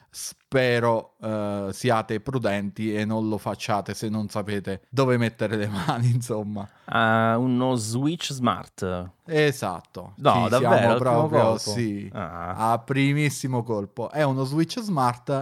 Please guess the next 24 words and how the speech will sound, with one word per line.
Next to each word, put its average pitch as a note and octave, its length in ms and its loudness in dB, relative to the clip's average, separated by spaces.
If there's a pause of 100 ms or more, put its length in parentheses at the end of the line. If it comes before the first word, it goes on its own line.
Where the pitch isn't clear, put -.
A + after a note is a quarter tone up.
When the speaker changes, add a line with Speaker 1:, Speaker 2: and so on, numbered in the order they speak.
(140)
Speaker 1:
eh, A2 300 -4
lo B2+ 300 0
produce A#2+ 520 -4
la G#2+ 260 -4 (280)
Sonos, A#2 840 -2
Sonoff, B2+ 1000 2 (580)
da G#2 160 -4
non A2+ 220 -2
confondersi A2 840 -4
con G#2 220 -6
Sonos G#2+ 560 -4
che G#2 60 -8
invece G#2 340 -4
fa G#2 180 -4
gli A2+ 160 -2
speaker. B2+ 800 -6 (400)
E, B2 420 2
mm, A2 240 -6
la C3+ 160 0
particolarità E3 720 0
di B2 120 -2
questo A2+ 320 -4
switch A#2+ 360 -4
smart D3 720 -2